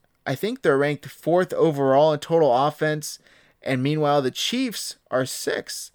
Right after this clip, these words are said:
So there's this narrative for some reason that they're gonna have to keep up with the Chiefs offense,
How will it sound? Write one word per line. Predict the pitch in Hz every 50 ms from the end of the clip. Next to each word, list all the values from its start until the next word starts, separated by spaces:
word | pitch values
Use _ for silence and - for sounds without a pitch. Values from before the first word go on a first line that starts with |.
| _ _ _ _ _ _ _ _ _ _
So | - - - 185 170 160 156 135 - - _ _ _ _ _ _ _ _ _ _ _
there's | 151 143 170 170 190 180 -
this | 151 139 - -
narrative | 135 143 160 208 247 214 185 -
for | - 156 143
some | - - 160 151 147
reason | 147 147 151 135 139 143
that | 139 135 127
they're | 135 135
gonna | 135 156 156 147
have | 135 143 143 139 -
to | 143
keep | - - 165 170 156 -
up | 156 147 151 -
with | 147 139 135 -
the | -
Chiefs | - - - - 208 226 226 208 -
offense, | 160 135 135 139 - - 131 127 127 127 131 - -